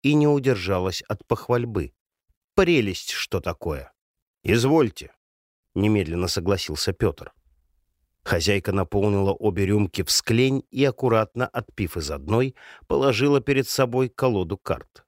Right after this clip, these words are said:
Легкоступов тоже пригубил ежевичный, сосредоточенно отследив путь наливки по пищеводу. «Ну-с,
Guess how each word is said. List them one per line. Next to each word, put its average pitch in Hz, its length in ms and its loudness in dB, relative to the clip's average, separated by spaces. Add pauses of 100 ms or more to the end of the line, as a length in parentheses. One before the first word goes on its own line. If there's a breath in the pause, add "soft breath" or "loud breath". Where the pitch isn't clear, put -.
(240)
Легкоступов 147 920 0
тоже 110 380 0
пригубил 110 640 -2
ежевичный, 113 840 0 (280 loud breath)
сосредоточенно 175 960 2
отследив 123 560 -2
путь - 300 -4
наливки 107 640 -2 (140)
по 117 100 0
пищеводу. 113 800 -2 (640)
«Ну-с, 139 560 2